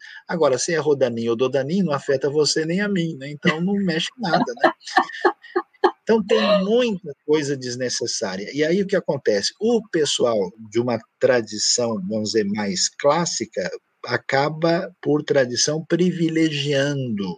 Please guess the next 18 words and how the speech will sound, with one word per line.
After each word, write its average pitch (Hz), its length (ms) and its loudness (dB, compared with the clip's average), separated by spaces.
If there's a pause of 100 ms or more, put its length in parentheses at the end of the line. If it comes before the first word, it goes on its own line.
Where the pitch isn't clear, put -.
(120)
os 107 360 -6
bizantinos, 107 800 0
né, 101 120 -4
que - 120 0
é - 20 4
a 123 80 4
base, 113 500 2
por 123 120 2
exemplo, 117 480 0
do, 139 240 2
do 117 180 -4
texto 120 560 0 (340)
da 120 160 -2
corrigida 127 640 0
mais 135 240 0
antiga, 147 560 -2
né? 127 180 -6 (560)
Mas 180 600 2